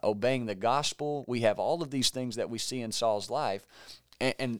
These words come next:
and Saul is changed. We know that because we have the whole story, right? We have the Bible. Well, in Acts nine, the people that Saul deals with, they didn't know the whole story. They just knew what they had seen previously in Saul's life. So you get to verse number twenty-six,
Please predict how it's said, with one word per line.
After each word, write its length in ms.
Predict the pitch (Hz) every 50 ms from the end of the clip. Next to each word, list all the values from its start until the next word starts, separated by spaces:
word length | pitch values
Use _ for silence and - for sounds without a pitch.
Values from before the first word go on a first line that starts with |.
| - -
and 160 | 120 117 113
Saul 280 | - 147 131 123 110
is 100 | 101 -
changed. 560 | - - 170 175 196 135 92 90 90 - - - -
We 260 | 113 123 147 196 208
know 280 | 180 151 139 139 135 117
that 260 | 110 104 98 - 98
because 340 | 107 95 - 110 101 - 101
we 120 | 113 101
have 200 | 107 95 92 90
the 80 | 85 87
whole 160 | 90 80 76
story, 440 | - - - 85 71 - - - _
right? 320 | - - 104 98 92 87 - -
We 140 | - 104 104
have 240 | 90 92 87 90 -
the 80 | - 80
Bible. 340 | - 62 58 - - - _ _ _ _ _ _ _ _ -
Well, 360 | 151 165 160 147 117 - _ _ -
in 180 | - 131 127 123
Acts 260 | 120 120 - - -
nine, 420 | 127 143 170 160 120 107 117 131
the 100 | 120 113
people 280 | - 139 135 120 123 113
that 160 | 110 - -
Saul 240 | - 127 123 113 104
deals 340 | 104 131 156 175 143 107 110
with, 180 | 117 117 117 135 120 117 113
they 140 | 127 143 156
didn't 280 | - - - - 104
know 120 | 87 85 85
the 100 | - -
whole 160 | - - -
story. 440 | - - - 90 82 71 69 69 -
They 280 | - 107 101 127 151 220
just 420 | 190 131 120 143 147 - - -
knew 520 | 117 113 127 156 170 131 107 98 101 107 - _ _
what 260 | - 123 127 120 -
they 140 | 123 135 139
had 200 | 139 131 113 101
seen 400 | - - - 131 127 117 110 107
previously 640 | - - - 175 190 147 120 113 101 - - 107 107
in 100 | 98 98
Saul's 320 | - - 113 101 98 95
life. 220 | 107 135 147 113 -
So 120 | - 135
you 120 | 135 131 123
get 180 | 143 202 202
to 60 | -
verse 280 | 143 139 135 120 - -
number 160 | 123 110 107
twenty-six, 720 | 101 - - 123 110 104 - - 175 175 156 - - -